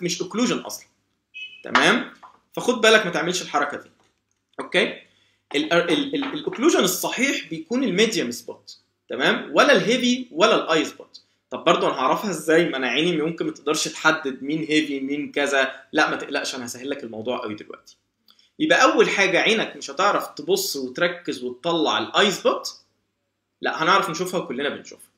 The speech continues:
هنيجي لنقطه عامله جدل كبير وكنت ذكرتها قبل كده. الاي سبوت مين اللي عالي ومين اللي واطي؟ مين اللي لامس ومين اللي مش لامس؟ لانك هتسال ناس كتير جدًا ومحترمين جدًا وهيبتدي الاجابات تختلف. في حد هيقول لك:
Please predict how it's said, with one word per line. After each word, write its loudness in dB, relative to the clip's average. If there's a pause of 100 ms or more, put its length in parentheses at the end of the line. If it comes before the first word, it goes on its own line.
(600)
هنيجي 2
لنقطه -2
عامله -2
جدل -2
كبير -6
وكنت -16
ذكرتها -6
قبل -10
كده. -8 (840)
الاي 4
سبوت -2 (800)
مين 2
اللي 2
عالي 2 (680)
ومين 2
اللي 0
واطي؟ 2
مين 2
اللي 6
لامس 2
ومين 2
اللي 0
مش -6
لامس؟ -4
لانك -6
هتسال 0
ناس -2
كتير -8
جدًا -2
ومحترمين -2
جدًا 0
وهيبتدي 0
الاجابات 0
تختلف. 0
في -4
حد 0
هيقول 4
لك: 0